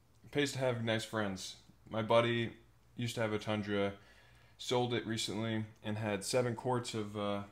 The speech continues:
Toyota five W thirty left over. And, uh, he's like, "You want it?" And I was like, "Heck yeah." <laughs> Free oil change. So, um, yeah, we'll be throwing this in. Takes six point six quarts, but I'm probably gonna do six and then check the dipstick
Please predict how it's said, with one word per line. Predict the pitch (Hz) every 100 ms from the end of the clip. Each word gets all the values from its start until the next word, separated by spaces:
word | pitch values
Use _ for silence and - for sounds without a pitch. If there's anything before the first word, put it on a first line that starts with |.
| - -
Toyota | 123 123 120 117 110 107 -
five | 113 110
W | 107 107
thirty | 104 104 101
left | 87 92 98
over. | 90 95 92 - - - - -
And, | 95 95
uh, | 92 90 95
he's | 98
like, | 92 90
"You | 87
want | 104 180
it?" | - - - -
And | 101
I |
was | 104
like, | 104 - - - 104
"Heck | 127 -
yeah." | 170 214 220 196 - 127 - 208
<laughs> | 196 - - - - -
Free | 151 156
oil | 175 165
change. | - 104 92 95 -
So, | - 104 98 95 - - - -
um, | 92 90 90 92 - - - - _ -
yeah, | 98 98
we'll | 113
be | 113
throwing | 117 113 110
this | 107 120
in. | 113 110 - - - - -
Takes | 139 131
six | - 131
point | - 131 -
six | 120 -
quarts, | - 143 139 - - -
but | 107 104 - - -
I'm | 107
probably | 113 110
gonna | 104 104
do | 98 98
six | - 113 104 - -
and | 101
then | 98 98
check | 98 95 -
the |
dipstick | 90 92 - 98 90